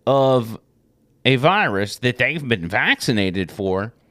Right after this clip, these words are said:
that they're willing to go through the pure hell, pure hell that the world went through over the past year. These people have been, uh,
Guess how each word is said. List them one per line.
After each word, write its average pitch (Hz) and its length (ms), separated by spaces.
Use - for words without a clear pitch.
that 117 360
they're 196 260
willing 165 580
to 165 120
go 135 520
through 127 280
the 110 180
pure 208 460
hell, 143 580
pure 247 320
hell 196 540
that 143 200
the 143 80
world 175 460
went 127 240
through 120 400
over 147 180
the 123 80
past 110 380
year. 87 240
These 175 300
people 240 640
have 151 400
been, 147 500
uh, - 100